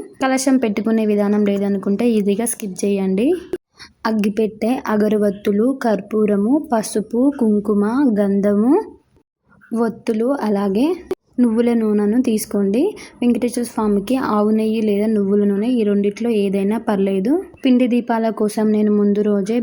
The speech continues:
బియ్యం అనేవి చెరిగి పెట్టుకొని ముందు రోజు నైటే నానబెట్టుకున్నాను. తెల్లారి లేచిన తర్వాత అందులో ఉన్న వాటర్ అంతా తీసేసి మిక్సీ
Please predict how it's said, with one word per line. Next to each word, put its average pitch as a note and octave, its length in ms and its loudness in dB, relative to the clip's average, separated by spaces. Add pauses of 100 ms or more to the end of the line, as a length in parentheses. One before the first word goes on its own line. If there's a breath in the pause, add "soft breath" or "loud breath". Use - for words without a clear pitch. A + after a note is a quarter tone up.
బియ్యం G#3 280 2
అనేవి G3+ 380 -2
చెరిగి G#3 340 -2
పెట్టుకొని G3+ 480 -2
ముందు A3 300 2
రోజు G#3 240 0
నైటే G3+ 380 -2
నానబెట్టుకున్నాను. G3+ 920 0
తెల్లారి G#3+ 380 0
లేచిన G#3 300 0
తర్వాత G3+ 520 -4 (420 loud breath)
అందులో A3+ 300 2
ఉన్న G#3+ 200 0
వాటర్ G#3 420 0
అంతా G3+ 200 -2
తీసేసి G3+ 520 0 (100)
మిక్సీ G#3+ 280 -4